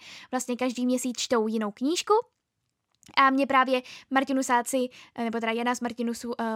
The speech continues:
poslala, eh, Vox, což je knížka měsíce října. Eh, je to taková, taková dystopie pro dospělé, řekla bych, a je tam velké téma vlastně jaká-, jakési utlačování žen, protože zatímco muži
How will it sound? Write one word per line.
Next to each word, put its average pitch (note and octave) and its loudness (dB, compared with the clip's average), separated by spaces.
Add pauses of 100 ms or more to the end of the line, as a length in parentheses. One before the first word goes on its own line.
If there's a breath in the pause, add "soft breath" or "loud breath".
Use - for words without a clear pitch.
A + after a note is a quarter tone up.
poslala, A#3+ 2
eh, G#3+ -8
Vox, C4 0
což B3+ -4
je A#3 0
knížka B3+ -4
měsíce B3 -6
října. C#4 0 (400 loud breath)
Eh, C4 6
je D#4 2
to F#4+ 0
taková, F#4 10 (160)
taková F4+ 6
dystopie E4+ 2
pro C4+ 0
dospělé, F4 6
řekla E4+ 2
bych, E4 -2 (380 loud breath)
a C#4 12
je C#4+ 2
tam C#4+ 4 (220)
velké C4+ 0
téma C4 4 (440)
vlastně B3+ -6
jaká-, B3+ 0
jakési C#4+ -2
utlačování C4 0
žen, A#3 -2
protože C4 0 (460 loud breath)
zatímco D#4 2
muži C#4+ 2